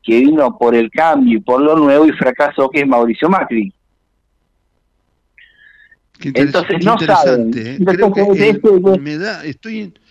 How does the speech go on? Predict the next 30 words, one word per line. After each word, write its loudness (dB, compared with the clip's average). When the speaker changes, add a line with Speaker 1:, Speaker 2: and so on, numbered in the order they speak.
Speaker 2:
estoy -8
intuyendo -6
que -8
si -12
Macri -14
no -14
se -12
hubiese -10
acercado -12
a -16
Milei, -8
quizá -6
no -10
hubiese -10
contaminado -8
el -6
área -6
<clears throat> -10
que -20
alguna -14
gente -16
todavía -10
tiene -10
respecto -12
de -12
un -12
Milei -6
perdidoso -10
en -10
la, -10